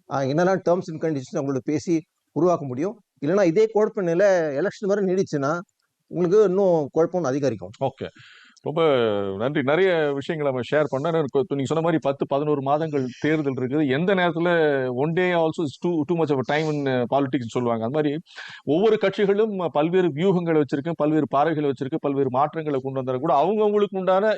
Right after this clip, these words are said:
Speaker 2: என்ன பெனிஃபிட்ஸ் அந்த, அந்தந்த பார்ட்டிகளுக்கு கிடைக்குங்கிற மாதிரி தான் அவங்கவங்களும் பாக்குறாங்க.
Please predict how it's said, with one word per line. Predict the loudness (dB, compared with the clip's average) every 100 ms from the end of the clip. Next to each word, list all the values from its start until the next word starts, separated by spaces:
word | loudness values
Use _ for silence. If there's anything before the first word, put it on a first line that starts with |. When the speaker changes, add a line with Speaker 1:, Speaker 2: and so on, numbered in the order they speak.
| 0
Speaker 2:
என்ன | 0 0
பெனிஃபிட்ஸ் | 0 2 2 0 0
அந்த, | 2 2
அந்தந்த | 2 0 -2 0
பார்ட்டிகளுக்கு | -2 0 -4 -4 -2
கிடைக்குங்கிற | -2 -2 -2 0
மாதிரி | 0 0
தான் | 0
அவங்கவங்களும் | 0 -2 -4 0
பாக்குறாங்க. | -2 0 -4